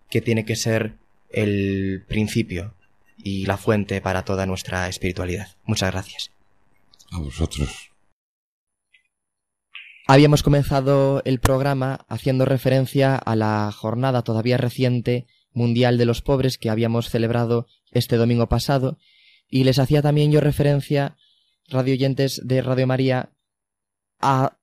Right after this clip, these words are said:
Speaker 1: propósito de la celebración de la cena solidaria de nuestro seminario mayor el jueves uno de diciembre, que como todos los años en colaboración con Cáritas Diocesana organizamos a favor de los sin techo. A propósito de esto,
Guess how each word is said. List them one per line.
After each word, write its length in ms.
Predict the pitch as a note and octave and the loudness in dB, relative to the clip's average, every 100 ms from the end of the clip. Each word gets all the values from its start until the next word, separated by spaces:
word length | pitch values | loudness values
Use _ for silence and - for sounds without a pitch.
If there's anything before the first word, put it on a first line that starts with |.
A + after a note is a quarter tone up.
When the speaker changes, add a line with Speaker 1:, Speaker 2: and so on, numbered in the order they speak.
| - | 0
Speaker 1:
propósito 540 | C3 D3 C#3+ D3+ D3 | 2 2 2 2 2
de 100 | B2+ | 2
la 180 | B2 A#2+ | 2 0
celebración 600 | - A#2+ A#2+ A#2+ E3+ E3 | 0 0 0 0 0 2
de 80 | A#2+ | 0
la 260 | A#2 A2+ A#2 | 0 -2 -2
cena 220 | C#3 B2+ | 0 0
solidaria 500 | - B2 C3 C3 A#2 | 0 0 2 2 2
de 80 | A2+ | 0
nuestro 260 | A#2 - | -2 -4
seminario 720 | A2+ G#2+ A2+ A#2 A#2 A#2+ A#2 | -4 -2 0 0 0 0 0
mayor 560 | A#2 A#2 A#2 C3 B2+ C3 _ _ _ _ | 0 0 2 2 0 -4 _ _ _ _
el 140 | A#2 | -4
jueves 320 | A#2+ C3 B2+ C3+ | 0 0 0 2
uno 120 | B2+ | 2
de 80 | B2+ | 2
diciembre, 580 | B2 C3+ B2+ B2 B2+ - _ _ | 2 0 0 0 -2 -8 _ _
que 140 | - A2 | -4 -2
como 240 | A2+ A2 | 0 0
todos 180 | A#2+ A#2 | 0 0
los 140 | A#2+ | 0
años 320 | B2 B2 B2+ A#2 | 0 0 -2 -2
en 120 | A2 | -2
colaboración 560 | A2 G#2+ G#2+ A2 A2+ | 0 0 0 0 -4
con 200 | A2 A2+ | -2 -4
Cáritas 340 | A2+ A#2 A2+ A2+ | 0 -2 0 0
Diocesana 460 | A#2+ A2+ A#2 A2+ | 0 -2 -2 -2
organizamos 560 | A2+ A#2 A#2 A#2 A#2 - | -2 -2 -2 0 0 -2
a 80 | - | -6
favor 380 | - G#2+ A#2 - | -2 0 0 -2
de 120 | G#2 | -4
los 100 | G#2+ | -4
sin 140 | G#2 G2 | -2 -2
techo. 320 | G2 - A#2 - - - _ _ _ | -4 -6 -14 -16 -20 -20 _ _ _
A 140 | - | -2
propósito 580 | A#2+ A#2 C3+ C3+ C#3 C3+ | 0 2 4 2 2 2
de 220 | C3 C#3 | 4 4
esto, 420 | E3 - - C3 | 2 0 -2 -2